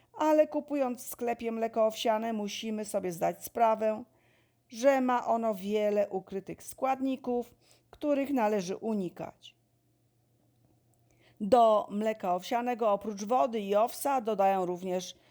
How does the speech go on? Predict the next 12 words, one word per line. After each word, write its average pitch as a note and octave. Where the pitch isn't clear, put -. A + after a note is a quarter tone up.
duże G#3
ilości F#3
oleju E3
rzepakowego, B3+
o A3+
niskiej G3+
zawartości E3+
kwasu E3+
erukowego B3
lub D4+
oleju A#3
słonecznikowego, A#3+